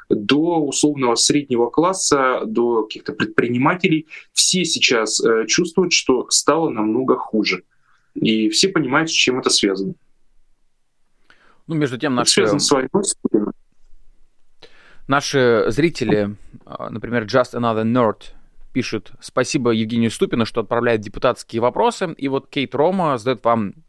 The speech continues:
Speaker 2: а, вопрос. «Скажите, пожалуйста, какие современные страны достигли или близки к достижению социализма, в скобочках основных идей социализма, в вашем понимании? Стремились ли бы вы развивать Россию по их примеру, если бы были в правительстве?»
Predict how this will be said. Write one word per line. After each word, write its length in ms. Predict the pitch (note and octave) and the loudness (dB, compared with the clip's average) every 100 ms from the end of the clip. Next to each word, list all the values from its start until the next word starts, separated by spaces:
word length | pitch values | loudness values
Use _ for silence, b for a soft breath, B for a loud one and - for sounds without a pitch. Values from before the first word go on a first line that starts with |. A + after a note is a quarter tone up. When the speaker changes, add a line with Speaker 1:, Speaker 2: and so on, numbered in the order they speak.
| - | -8
Speaker 2:
а, 380 | G#2 G#2 G#2 - - | -6 -4 -6 -10 -16
вопрос. 540 | - G#2+ B2 F#3+ A3 - B - | -4 -2 0 2 0 -4 B -10
«Скажите, 320 | - D#3 F#3+ | -4 -4 -2
пожалуйста, 560 | B2+ A#2+ C#3 G3 - D3+ | 0 2 2 2 -2 -4
какие 380 | - A2 - D3 | -4 -6 -2 -2
современные 580 | - B2 C3+ C3+ A#2+ | -2 -2 -2 0 -2
страны 380 | A2 - D#3+ F#3 | -4 -2 0 0
достигли 480 | A#2+ A#2 - E3+ C#3+ | -2 -4 -6 -4 -2
или 240 | - D3+ | 0 0
близки 440 | A#2 A#2 A#2+ - D3 | 0 -4 -6 -6 -6
к 80 | G#2+ | -4
достижению 540 | A2+ - A2+ C3+ A2+ | -8 -6 -4 -2 -4
социализма, 720 | - A#2 A#2+ C#3+ G3 F3+ C#3+ b b b - | -6 -4 -2 0 0 0 -2 b b b -14
в 60 | |
скобочках 480 | - C#3+ B2+ - A2 | -2 0 0 -4 -8
основных 400 | A2+ B2 C#3+ - | -4 -2 -2 -2
идей 160 | A#2 G#2+ | -6 -6
социализма, 480 | G2+ A#2+ D#3 D3 | -4 -2 0 0
в 80 | A2 | 0
вашем 340 | A2 B2+ C3+ A2 | 2 2 0 -4
понимании? 540 | B2 B2 A2+ G2 - b b - | -2 0 0 -2 -8 b b -20
Стремились 560 | - D3 D#3+ F3+ - B2 | -6 -2 0 0 0 -4
ли 40 | |
бы 160 | A2 A2+ | -4 0
вы 200 | A#2 G#2+ | 0 0
развивать 520 | A#2+ C3+ B2+ C3+ A#2 | -2 -2 0 0 0
Россию 320 | A2 - A#2 | -4 -4 -6
по 80 | A#2 | -6
их 100 | A2+ | -6
примеру, 400 | - C#3+ G#3+ G#3+ B - | -4 -2 0 -2 B -4
если 300 | B2 F3+ D#3 | 0 0 0
бы 220 | C3 C3 b _ - | -2 -2 b _ -2
были 240 | C3 B2+ | 0 0
в 100 | - | 0
правительстве?» 640 | B2 B2+ A#2 G#2 - - | 0 0 -2 -6 -12 -18